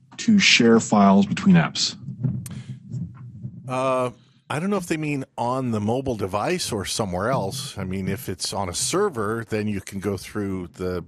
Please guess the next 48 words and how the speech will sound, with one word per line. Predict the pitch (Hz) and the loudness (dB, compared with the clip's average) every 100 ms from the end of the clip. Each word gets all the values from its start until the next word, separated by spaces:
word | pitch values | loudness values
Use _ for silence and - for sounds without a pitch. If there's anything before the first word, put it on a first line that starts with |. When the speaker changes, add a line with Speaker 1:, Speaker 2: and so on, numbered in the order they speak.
| _ | _
Speaker 2:
H | 98 87 - | -12 -8 -8
T | 101 | -8
T | 85 | -6
P | 101 | -6
or | 90 | -6
T | - 92 | -8 -8
C | - | -8
P | 87 82 | -10 -14
protocols | - 110 120 - 92 85 - _ _ - - _ - | -6 -4 -4 -4 -4 -6 -10 _ _ -20 -20 _ -12
to | 95 | -10
get | 85 90 | -6 -6
to | - | -6
data. | - 82 90 104 | -6 -6 -6 -8
If | - | -8
it's | 104 110 | -8 -6
in | |
the | 98 | -6
cloud, | - 151 160 139 113 107 - - - | -6 -2 0 0 -2 -4 -14 -20 -8
in | 107 | -4
lesson | 101 107 - 95 | -2 -4 -4 -4
six, | - 160 - - | -2 -2 -4 -6
we'll | 107 104 | -4 -4
show | - 107 | -2 -2
you | 98 | -2
how | 90 104 | -2 -4
to | 95 | -4
put | - 107 - | -6 -6 -4
data | 98 98 95 92 | -4 -2 -4 -6
in | 101 90 90 92 _ _ _ - - - | -6 -6 -6 -12 _ _ _ -20 -18 -6
parse | 113 110 101 110 | -4 -2 -2 -4
and | 90 | -6
convey, | - 95 87 131 156 95 110 _ _ _ _ - | -8 -8 -4 -2 -2 -4 -6 _ _ _ _ -10
uh, | 95 87 | -8 -6
put | - - | -6 -2
object | 101 95 98 | -4 -4 -6
storage | - 107 98 98 92 | -6 -4 -4 -4 -6
and | 87 | -8
data | 90 90 92 87 | -6 -4 -4 -4
storage | - 95 87 76 | -4 -4 -4 -4
out | 82 82 | -6 -6
there | 123 131 101 | -6 -4 -4
so | - 101 | -4 -4
that | 85 85 - | -4 -8 -6
multiple | 90 90 - 95 | -6 -6 -6 -8
applications | 82 - 87 92 87 90 - | -8 -10 -12 -10 -8 -8 -10
connect | - 80 71 | -10 -10 -8
to | |
them. | 85 | -12